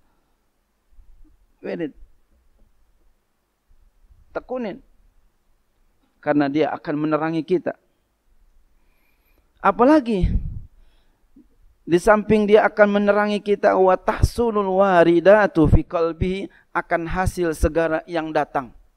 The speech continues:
Sifat penyabar akan Allah berikan dengan sebab itu wiridnya. Sifat qanaah Allah akan berikan nanti dalam dirinya sebab dia zikirnya itu, wiridnya itu,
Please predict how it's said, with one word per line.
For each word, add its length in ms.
Sifat 560
penyabar 720
akan 240
Allah 240
berikan 400
dengan 240
sebab 480
itu 160
wiridnya. 400
Sifat 560
qanaah 640
Allah 240
akan 240
berikan 400
nanti 320
dalam 240
dirinya 400
sebab 320
dia 160
zikirnya 400
itu, 160
wiridnya 480
itu, 80